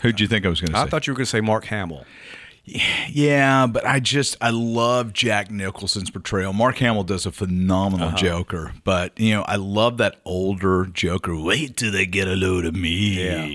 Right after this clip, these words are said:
Speaker 1: You know?
Speaker 2: Yeah.
Speaker 1: I, I just, I really like Jack Nicholson
Speaker 2: Yeah.
Speaker 1: as the Joker.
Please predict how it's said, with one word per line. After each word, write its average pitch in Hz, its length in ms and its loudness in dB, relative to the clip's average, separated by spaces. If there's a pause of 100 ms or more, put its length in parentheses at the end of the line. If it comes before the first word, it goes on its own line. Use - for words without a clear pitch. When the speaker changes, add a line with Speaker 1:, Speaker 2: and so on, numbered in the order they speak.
(200)
Speaker 1:
You 95 140 -2
know? 87 160 0
Speaker 2:
Yeah. 92 200 -2 (400)
Speaker 1:
I, 123 180 0
I 120 120 2
just, 107 320 -2
I - 40 4
really 104 440 4
like 90 220 -4
Jack 80 220 -6
Nicholson 85 380 -6
Speaker 2:
Yeah. 90 200 -2 (260)
Speaker 1:
as 82 160 -4
the 85 60 -6
Joker. 76 360 -10